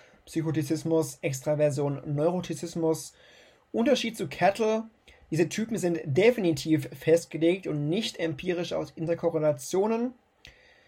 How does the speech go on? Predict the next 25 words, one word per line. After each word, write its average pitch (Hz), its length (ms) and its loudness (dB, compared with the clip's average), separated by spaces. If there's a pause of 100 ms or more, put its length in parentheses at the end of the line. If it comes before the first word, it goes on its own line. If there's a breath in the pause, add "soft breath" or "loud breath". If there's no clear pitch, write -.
(280 soft breath)
Man 156 140 0
hat 185 140 -2
da 190 120 4
Verhaltensbeurteilungen 175 920 0
vorgenommen 165 640 2
mit 165 160 -4
über 160 320 6
siebenhundert 185 800 -2
neurotischen 156 680 2
Soldaten. 151 840 0 (540 soft breath)
Da 147 160 4
wurden 165 540 2
mit 143 180 -4
den 156 120 -2
Variablen 151 480 0
Alter 165 340 -2
und 160 140 -8
Intelligenz 151 680 -2
korreliert. 156 720 0 (1600)
Und 156 200 0
wie 160 80 2
gesagt, 143 480 4
dieser 147 220 -2
Neurotizismus, 156 880 0
also 147 400 0